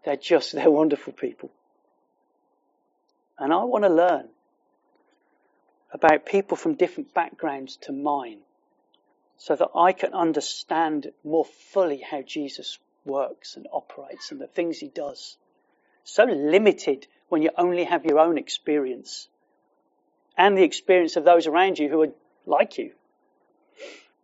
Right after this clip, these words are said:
I need to wrap up and bring this to some <laughs> sort of conclusion.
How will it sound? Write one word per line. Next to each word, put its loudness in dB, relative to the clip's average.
I 8
need 4
to -2
wrap 8
up 12
and -18
bring 4
this -4
to -10
some 2
<laughs> -4
sort 12
of -10
conclusion. 6